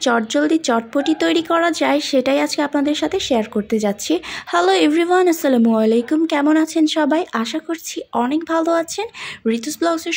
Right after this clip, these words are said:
সবাইকে স্বাগতম জানাচ্ছি নতুন আরও একটি ভিডিও দেখার জন্য। তো চটপটি তৈরি করার জন্য যে বুটটা আমাদের লাগবে, এই বুটটা কিন্তু আমি সারা রাত ভিজিয়ে রেখেছিলাম। আর ভিজে যখন ডাবল হয়ে গিয়েছে, আমি কিন্তু সেই পর্যায়ে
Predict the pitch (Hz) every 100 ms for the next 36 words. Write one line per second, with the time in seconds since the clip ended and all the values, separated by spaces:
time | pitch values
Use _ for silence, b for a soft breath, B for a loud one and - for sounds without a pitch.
0 | - 339 349 359 339 320 320 339 339 330
1 | 339 - 320 254 226 220 214 220 226 240
2 | 247 247 262 214 208 254 233 226 226 302
3 | B B B 254 262 269 262 - 294 302
4 | 285 277 277 277 285 269 285 285 269 247
5 | 220 220 - 262 262 262 277 247 220 196
6 | 233 254 - 220 208 208 208 240 254 262
7 | 262 269 - 208 202 202 196 233 226 220
8 | 214 247 233 226 240 - 240 262 - B
9 | B - 220 214 226 262 277 277 311 254
10 | 196 220 254 277 277 262 254 - 254 202
11 | 214 240 240 277 294 214 220 233 220 208
12 | 254